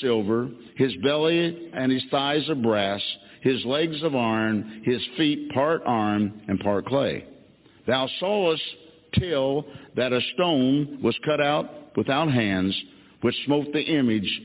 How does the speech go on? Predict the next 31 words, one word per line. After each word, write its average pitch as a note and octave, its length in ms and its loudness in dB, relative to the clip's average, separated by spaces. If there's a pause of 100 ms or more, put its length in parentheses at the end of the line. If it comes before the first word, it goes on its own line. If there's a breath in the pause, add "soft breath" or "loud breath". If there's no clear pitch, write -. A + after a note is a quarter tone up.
upon A#2 280 2
the A#2 160 0
feet, A#2+ 260 0 (640 loud breath)
that A#2+ 180 0
were B2+ 220 4
of A#2 100 2
iron A2 400 2
and G#2 180 0
clay, F2+ 480 0 (120)
and G2+ 160 0
brake C#3 260 0
them A2+ 180 2
in A2+ 120 2
pieces. A2+ 500 -2 (640 loud breath)
Then E3 300 2
was F3 240 2
the D#3+ 140 0
iron, B2+ 640 2
the A#2+ 100 0
clay, A2+ 420 2
the B2 100 0
brass, A#2 360 2 (100)
the D3 60 -6 (100)
silver, G#2+ 260 2
and B2+ 140 4
the C#3+ 60 0
gold G#2 400 2
broken B2 360 2
into A#2 140 2
pieces B2+ 480 -2
together, A#2 500 0